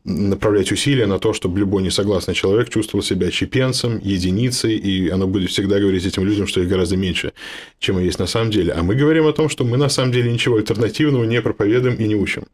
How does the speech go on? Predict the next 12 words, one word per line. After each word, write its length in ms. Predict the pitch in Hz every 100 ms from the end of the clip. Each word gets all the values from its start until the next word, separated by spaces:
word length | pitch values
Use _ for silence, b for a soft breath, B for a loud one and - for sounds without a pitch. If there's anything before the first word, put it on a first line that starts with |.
| B B B B B
Мы 200 | 90 110
учим 240 | 170 151
тому, 240 | 139 110 139
чему 160 | 127
церковь 340 | 113 123 120 -
учила 300 | 101 123 113
последние 400 | 101 - 107 101
две 140 | 101
тысячи 280 | 92 107 -
лет 160 | 90 85
с 80 |
небольшим. 520 | 101 95 92 92 117